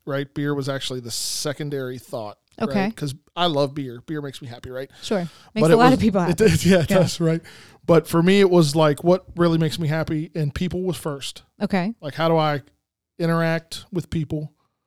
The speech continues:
Speaker 2: So it's something like a social thing.
Speaker 1: Yeah, like, in a positive, instead of me, like, my day job stuff, right? Instead of, like, constantly coming down on people, telling what they have to do, what
Speaker 2: Right,
Speaker 1: they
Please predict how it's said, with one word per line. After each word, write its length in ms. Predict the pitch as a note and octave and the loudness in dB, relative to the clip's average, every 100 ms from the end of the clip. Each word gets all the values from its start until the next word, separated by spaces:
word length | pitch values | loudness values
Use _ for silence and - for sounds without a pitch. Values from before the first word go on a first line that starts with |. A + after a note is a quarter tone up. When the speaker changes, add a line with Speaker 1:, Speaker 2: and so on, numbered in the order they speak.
| _ | _
Speaker 2:
So 140 | A3+ | -4
it's 80 | G3 | -2
something 180 | A#3 A3 | -2 -4
like 100 | G#3 | -6
a 80 | G#3 | -6
social 320 | G#3 F3+ D#3+ | -8 -8 -10
thing. 260 | - F3+ | -10 -6
Speaker 1:
Yeah, 220 | A3 C4 C#3 | 2 2 4
like, 220 | D3 F3+ | 0 2
in 80 | F3+ | 0
a 60 | |
positive, 560 | - F3+ F3 E3+ E3+ - - | 2 2 4 2 -2 -4 -4
instead 280 | E3 F3+ | -2 2
of 100 | E3+ | 2
me, 120 | D#3+ D#3+ | 2 0
like, 200 | D3 C#3 _ _ _ | -2 -4 _ _ _
my 140 | D#3 | -6
day 140 | C#3+ C#3+ | -4 -4
job 240 | C#3 C#3 | -4 -6
stuff, 200 | - C#3 | -8 -8
right? 120 | D#3+ | -8
Instead 260 | E3+ - D#3+ | -8 -2 0
of, 80 | D3 | 0
like, 220 | D3 - | -2 -4
constantly 380 | - D#3 - F3+ | -6 -6 -6 -6
coming 180 | E3 D#3 | -4 -2
down 140 | C#3+ | -2
on 60 | D3 | -4
people, 220 | D3+ D3 | -4 -6
telling 160 | C#3+ D#3 | -6 -8
what 80 | C#3+ | -6
they 60 | |
have 180 | B2+ C#3+ | -8 -8
to 100 | - | -6
do, 120 | C#3+ C#3+ | -4 0
what 60 | |
Speaker 2:
Right, 80 | |
Speaker 1:
they 60 | F#3+ | 0